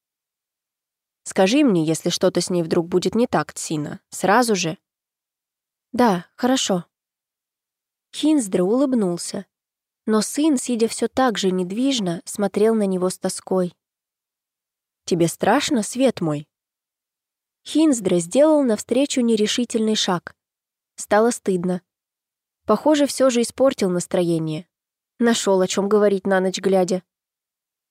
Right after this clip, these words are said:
Сина упрямо покачал головой. Буркнул, просто задумался.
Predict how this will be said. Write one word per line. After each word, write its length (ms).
Сина 400
упрямо 400
покачал 480
головой. 520
Буркнул, 600
просто 360
задумался. 720